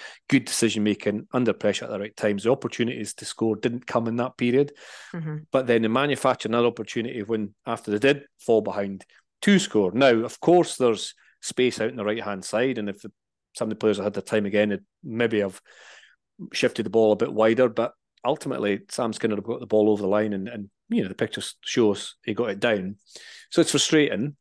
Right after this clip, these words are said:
Speaker 1: Um, I think, I mean, what I said in commentary, like, where else was the ball? Once it rolled off the foot, where else was it? It couldn't be anywhere else but on the ground, but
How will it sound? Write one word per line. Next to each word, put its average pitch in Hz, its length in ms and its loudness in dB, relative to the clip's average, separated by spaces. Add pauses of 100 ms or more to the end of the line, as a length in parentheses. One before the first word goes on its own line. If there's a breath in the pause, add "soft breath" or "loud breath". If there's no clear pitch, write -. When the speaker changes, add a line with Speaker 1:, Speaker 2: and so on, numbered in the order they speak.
Speaker 1:
Um, 110 720 0 (520)
I 123 80 0
think, - 440 0 (1500 loud breath)
I 143 40 -8
mean, 131 160 2
what 135 80 6
I 143 80 4
said 139 200 -2
in 113 100 -4
commentary, 117 460 0
like, 127 80 -10
where 131 200 0
else - 380 -4 (680)
was 123 300 -4
the 120 80 -6
ball? 117 300 0
Once 147 200 2
it - 100 -8
rolled 131 240 -2
off 120 120 -4
the 120 80 -14
foot, - 260 -12
where 127 160 2
else 113 220 0
was 117 200 2
it? 95 140 -10
It 120 140 -12 (100)
couldn't 151 320 -4
be 120 180 4
anywhere 110 320 2
else 107 240 2
but - 180 -8
on 104 140 -6
the 95 80 -8
ground, 151 460 2
but 110 200 0